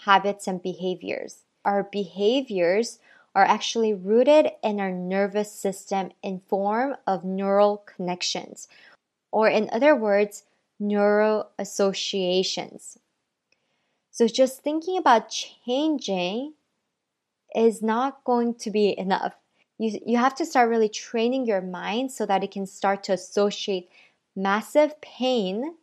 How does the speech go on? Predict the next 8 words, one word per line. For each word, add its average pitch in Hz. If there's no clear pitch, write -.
to 208
the 202
old 269
habit 196
you 190
do 190
not 185
want 180